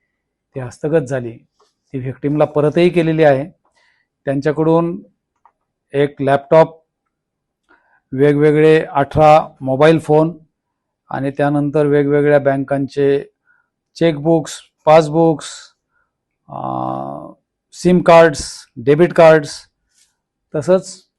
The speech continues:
fabrication of डॉक्युमेंटसाठी लागणारे रबरी शिक्के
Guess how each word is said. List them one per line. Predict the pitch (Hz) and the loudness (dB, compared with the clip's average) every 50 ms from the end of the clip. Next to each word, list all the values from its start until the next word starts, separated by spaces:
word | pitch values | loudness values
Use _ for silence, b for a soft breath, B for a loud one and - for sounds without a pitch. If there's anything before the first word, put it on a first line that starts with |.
| _ | _
fabrication | 143 131 139 156 170 160 185 165 - - 175 | -8 -8 -6 -6 -4 -4 -4 -6 -4 -4 -4
of | 175 170 156 | -4 -4 -2
डॉक्युमेंटसाठी | 160 160 160 - 160 160 170 156 - 156 151 151 160 160 156 | -4 -4 -4 -4 -4 -4 -4 -4 -6 -6 -6 -6 -6 -4 -2
लागणारे | 151 147 147 151 151 151 151 156 156 151 | -2 -2 -2 -2 -4 -4 -2 -2 -4 -2
रबरी | 143 147 139 147 156 143 | -4 -6 -6 -6 -10 -12
शिक्के | - - - _ - 170 143 113 - _ | -12 -16 -20 _ -6 -6 -6 -6 -8 _